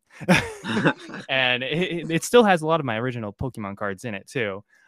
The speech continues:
Speaker 1: um, of various, varying, varying conditions. But most of them were pretty good, the ones that I had pulled myself, you know? I didn't Pokemon cards back in the day. I, I had to hustle my way, uh, trading s-,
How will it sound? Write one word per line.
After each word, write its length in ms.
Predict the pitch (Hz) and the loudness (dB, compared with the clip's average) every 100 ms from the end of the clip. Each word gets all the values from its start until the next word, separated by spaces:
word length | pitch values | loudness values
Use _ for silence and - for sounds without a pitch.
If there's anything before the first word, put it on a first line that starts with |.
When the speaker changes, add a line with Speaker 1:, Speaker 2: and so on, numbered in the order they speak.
| - | -6
Speaker 1:
um, 500 | 117 107 101 98 107 - | -2 -2 -4 -8 -12 -8
of 140 | 113 | -8
various, 600 | 104 113 117 117 107 - 123 | -2 0 0 -4 -6 -12 -10
varying, 520 | 95 131 160 156 127 | -2 0 0 -2 -4
varying 280 | 123 120 117 | -6 -6 -10
conditions. 540 | 104 110 - 98 92 | -12 -12 -12 -20 -14
But 180 | - 110 - | -8 -8 -8
most 400 | 120 131 196 - | -12 -12 -12 -14
of 60 | 254 | -12
them 100 | 208 | -10
were 180 | 190 - _ _ | -10 -12 _ _
pretty 180 | 175 147 | -12 -8
good, 220 | 143 110 | -8 -6
the 60 | |
ones 200 | 127 135 | -6 -6
that 120 | 127 104 | -6 -6
I 340 | 110 107 113 _ _ _ | -4 -6 -8 _ _ _
had 140 | 117 - | -18 -10
pulled 260 | 120 107 | -8 -8
myself, 480 | 101 95 - - - - | -12 -16 -14 -16 -16 -10
you 100 | 101 | -6
know? 260 | 98 107 - _ _ 127 | -6 -8 -14 _ _ -2
I 60 | |
didn't 160 | 147 - _ _ - _ _ _ _ _ _ _ - | -2 -4 _ _ -20 _ _ _ _ _ _ _ -18
Pokemon 240 | - 104 101 | -10 -10 -8
cards 240 | 104 98 | -8 -8
back 240 | 104 104 | -8 -10
in 60 | 107 | -10
the 60 | 101 | -6
day. 220 | 104 104 | -4 -2
I, 160 | 104 - - | -4 -10 -14
I 80 | |
had 260 | 104 123 113 | -10 -8 -8
to 180 | - 101 | -8 -10
hustle 460 | - 127 - 113 104 | -8 -10 -8 -10 -10
my 180 | 101 95 | -10 -10
way, 400 | 98 95 101 120 _ _ _ | -10 -10 -12 -14 _ _ _
uh, 400 | 107 104 101 98 - | -2 0 0 -2 -6
trading 640 | - 120 113 113 120 123 | -2 0 2 0 0 -2
s-, 220 | 123 - | -4 -8